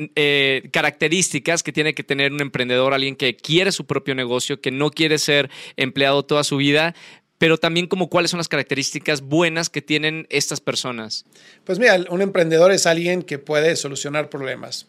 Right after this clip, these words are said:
Speaker 2: número uno.
Speaker 1: Sí.
Speaker 2: Número dos, tiene que ser un extraordinario vendedor. O sea, es alguien que puede vender arena en el desierto, ¿no? O sea, eso, eso
Speaker 1: Como los argentinos.
Speaker 2: Eh, sí, completamente.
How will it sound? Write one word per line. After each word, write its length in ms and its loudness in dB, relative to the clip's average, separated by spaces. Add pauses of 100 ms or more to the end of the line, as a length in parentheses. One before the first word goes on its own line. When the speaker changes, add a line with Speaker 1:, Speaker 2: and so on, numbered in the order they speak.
Speaker 2:
número 360 -6
uno. 340 -14
Speaker 1:
Sí. 280 -4 (220)
Speaker 2:
Número 360 4
dos, 260 8
tiene 140 -6
que 60 -4
ser 80 -2
un 60 -2
extraordinario 800 0
vendedor. 420 -6 (500)
O 20 -20
sea, 100 -4
es 80 0
alguien 280 4
que 80 -6
puede 260 2
vender 540 0
arena 320 -2
en 80 -4
el 80 -4
desierto, 480 -8
¿no? 100 -14
O 80 -16 (260)
sea, 140 -8
eso, 140 0
eso 280 2
Speaker 1:
Como 140 -4
los 120 -2
argentinos. 640 0 (120)
Speaker 2:
Eh, 120 0
sí, 220 2
completamente. 680 2